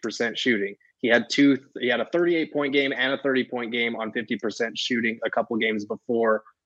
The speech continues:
that Boston travesty. Like, he's just one of those guys that for whatever reason this season, he's either been really hot or really cold. And I feel like getting back to equilibrium would be nice. He has missed a lot of shots that he just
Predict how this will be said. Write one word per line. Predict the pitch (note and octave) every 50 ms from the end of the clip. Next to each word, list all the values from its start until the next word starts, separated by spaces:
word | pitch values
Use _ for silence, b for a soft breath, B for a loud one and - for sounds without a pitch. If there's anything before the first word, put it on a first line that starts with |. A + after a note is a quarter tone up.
| _ -
that | A#2 A2 G#2+ A2
Boston | A2 A2 A2 G#2+ - - A#2+ G#2+ F#2+
travesty. | - A2 G#2+ G#2+ G2 G#2 - - - A2 G#2+
Like, | - G#2+ G#2+ G#2 B B B B B B B _
he's | - - C3+ C#3 B2+
just | - E3 D3 -
one | C#3+ C3+ C#3 C#3+
of | C#3
those | C#3 C3+ B2+ A#2
guys | C3 A#2+ B2+ C3+ C3 B2
that | C3+ A2 -
for | - B2
whatever | B2 B2+ C3 C3 C3+ C3 A#2+ B2+
reason | A#2 B2 C3 C#3 B2+ B2+ A2+ A2+
this | B2 A#2 - -
season, | - F#3+ G3+ G3+ D#3+ B2+ A2+ A2+ A2 A2 b b b _ _ _ -
he's | - C3 A#2 A#2 B2+
either | B2+ C3 A#2
been | A2 B2 A2+ G#2+
really | A2 A#2+ C#3 C3+
hot | A#2 - A#2 A#2 A#2+ B2 A#2+ - -
or | A#2+ A2+
really | G#2+ A2+ A#2 A#2 A2 G#2 -
cold. | - A2+ A2+ G#2 G2 G2+ - - -
And | - A2
I | G#2+ G#2+
feel | - - B2 A#2
like | A#2+ A#2 A2+ G#2+ G#2+ -
getting | B2+ A#2+ A#2 A2+ A#2 A2
back | G2+ - A2 G#2+ G#2 - - -
to | - A2+ G#2+ G2+ G2 - _ _ -
equilibrium | B2+ - - A#2+ A2+ C3 D3 D3 C3+ C#3+ C#3+ C#3 C#3 C3+ C3+ C3 A#2+
would | A#2+ A2+ A2 G#2
be | A2 G2+
nice. | G2+ G#2+ G#2+ A#2 B2+ B2+ - - - - - _
He | - C3 A#2+
has | A#2 B2+ C#3 D3 C#3+
missed | C3 C3+ C#3+ - -
a | C3
lot | A#2 A2 A2+ B2+
of | B2+ -
shots | - B2+ B2+ C3 - -
that | A#2 A2
he | A#2+ B2
just | A#2+ B2+ A#2 - -